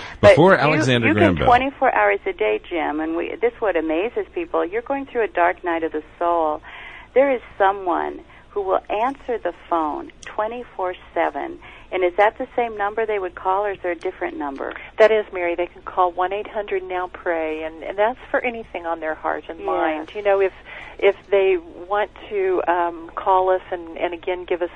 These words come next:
Speaker 3: names of those loved ones and people they're praying with on World Day of Prayer.
Speaker 1: Mm-hmm.
Speaker 3: And if they would desire to have Silent Unity pray with them, for anything,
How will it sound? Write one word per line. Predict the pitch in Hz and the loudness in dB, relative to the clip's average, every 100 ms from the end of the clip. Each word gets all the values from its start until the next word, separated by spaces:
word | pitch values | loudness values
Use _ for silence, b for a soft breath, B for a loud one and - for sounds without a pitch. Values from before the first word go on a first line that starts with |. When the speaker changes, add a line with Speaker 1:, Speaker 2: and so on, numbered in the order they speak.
| 175 | -10
Speaker 3:
names | 170 165 165 - | -10 -10 -12 -6
of | 165 | -4
those | 170 165 165 165 | -2 -2 -2 -6
loved | 165 160 - | -2 -2 -2
ones | 170 165 165 | -10 -10 -10
and | 170 | -16
people | - 180 165 | -10 -6 -2
they're | 185 269 | 0 0
praying | - 175 165 | -2 -4 -4
with | 160 160 | -8 -6
on | 165 170 | -8 -6
World | 165 165 | -6 -6
Day | 165 | -8
of | 160 | -10
Prayer. | - 185 - - | -8 -4 -2 -4
Speaker 1:
Mm-hmm. | 202 247 269 B | -6 -14 -16 B
Speaker 3:
And | 214 220 | -2 -2
if | 214 | -2
they | 233 | -2
would | 226 | -2
desire | 220 196 208 202 208 214 | -6 -6 -2 -2 -2 -6
to | 208 | -4
have | 202 185 165 - | -2 -2 -4 -10
Silent | 185 180 185 | -8 -6 -10
Unity | 185 190 190 | -12 -10 -8
pray | 185 - 185 | -8 -4 -4
with | 185 185 185 | -2 -6 -4
them, | 180 180 180 - B B B - - - | -4 -6 -10 -18 B B B -20 -16 -4
for | 208 | -4
anything, | 220 226 165 - | -4 -4 -8 -8